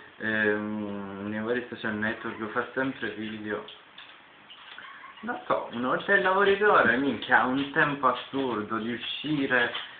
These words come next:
e poi tanto dovete mettervi in testa che costruire un video, ehm,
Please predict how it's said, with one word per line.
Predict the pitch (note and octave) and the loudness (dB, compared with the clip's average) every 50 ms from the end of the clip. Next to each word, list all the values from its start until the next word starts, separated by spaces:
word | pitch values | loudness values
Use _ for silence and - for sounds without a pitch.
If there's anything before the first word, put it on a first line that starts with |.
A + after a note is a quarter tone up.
| - | -6
e | - B2 B2 | -2 -2 -2
poi | - - - - - | 0 2 2 2 6
tanto | C3 B2 C3 B2+ B2+ A#2+ - B2 A#2+ A2+ G#2+ - | 6 6 6 6 4 4 4 4 4 4 2 -2
dovete | B2 A#2 A#2+ C3+ C#3 C#3+ C#3+ | 0 2 4 4 4 4 2
mettervi | C3+ B2+ B2 - - C#3 B2+ B2 - C3+ | 0 0 -2 -2 -2 -2 -2 -2 -2 0
in | C#3 C#3 C#3 C#3 | 0 0 2 4
testa | C3+ C3+ C3 - - - - - A#2+ A#2 A2+ | 6 6 6 6 2 -2 -2 0 0 0 2
che | - A#2+ A#2 - | 0 0 -2 -2
costruire | - - C3+ - - - D#3 D#3 D#3+ E3+ F3+ F3 | -4 -6 -6 -6 -6 -6 -2 0 2 2 2 2
un | E3+ D3+ C3+ B2+ B2 | 2 0 0 0 0
video, | A2+ A#2 G#2+ G2 F2+ G2 G2 G2 G2 G2 G2 - - - - - - - - - - - - | 0 0 0 0 -2 0 0 0 0 0 -4 -8 -12 -18 -16 -16 -16 -16 -16 -18 -18 -8 -4
ehm, | - G#2+ A2 A2 G#2+ G#2 G#2+ G#2+ G#2+ G#2 G#2 G#2 G#2 G2+ G2+ G2 G2 G2 F#2+ F#2 F2+ | 0 2 4 4 4 4 2 0 -2 -2 -2 -2 -4 -4 -6 -6 -8 -10 -10 -10 -12